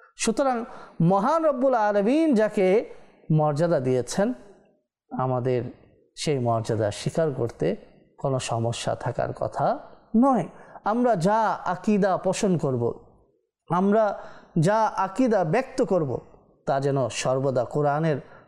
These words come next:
ফয়সালা অনুযায়ী হয়ে থাকে, রাসূলুল্লাহ সাল্লাল্লাহু আলাইহি ইসলামের হাদিসের মোতাবিক হয়ে থাকে,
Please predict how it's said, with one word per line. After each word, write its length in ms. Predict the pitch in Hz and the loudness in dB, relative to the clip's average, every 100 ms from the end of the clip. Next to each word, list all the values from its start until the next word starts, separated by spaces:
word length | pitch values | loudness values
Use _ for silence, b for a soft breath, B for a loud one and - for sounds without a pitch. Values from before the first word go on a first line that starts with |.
| _ | _
ফয়সালা 480 | - 165 180 185 156 | -4 -2 -2 0 0
অনুযায়ী 380 | 123 127 123 120 | 0 0 0 0
হয়ে 200 | 120 113 | 2 0
থাকে, 380 | - 131 120 120 B B - | 0 -4 -2 -4 B B -6
রাসূলুল্লাহ 720 | 170 277 269 233 220 202 165 | -2 2 2 2 2 2 -2
সাল্লাল্লাহু 580 | - 208 185 160 175 170 | -2 0 2 2 2 2
আলাইহি 160 | 139 | 0
ইসলামের 440 | 139 - 147 151 131 B B - | 0 0 0 0 -2 B B -6
হাদিসের 560 | 151 160 208 170 123 - _ - | 0 2 2 0 -4 -8 _ -2
মোতাবিক 500 | 165 165 196 247 - | -2 0 0 0 0
হয়ে 200 | 156 139 | 0 0
থাকে, 360 | 139 117 120 | -2 -4 -6